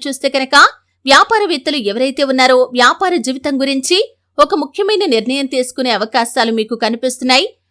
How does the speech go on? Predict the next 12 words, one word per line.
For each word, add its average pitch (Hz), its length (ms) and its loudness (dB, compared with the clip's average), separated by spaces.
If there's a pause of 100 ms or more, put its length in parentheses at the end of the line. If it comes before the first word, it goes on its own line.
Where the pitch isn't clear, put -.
(140)
వ్యాపార 381 520 4
రంగంలో 254 380 0
మీరు 233 200 0
భవిష్యత్తులో 269 760 2
అత్యున్నత 370 580 -2
శిఖరాలను 240 640 0
అధిరోహించడానికి 262 1200 -2 (260)
ఈ 320 100 4
రోజు 415 240 2
మీరు 269 220 0
తీసుకునే 277 540 -2
నిర్ణయం 247 460 0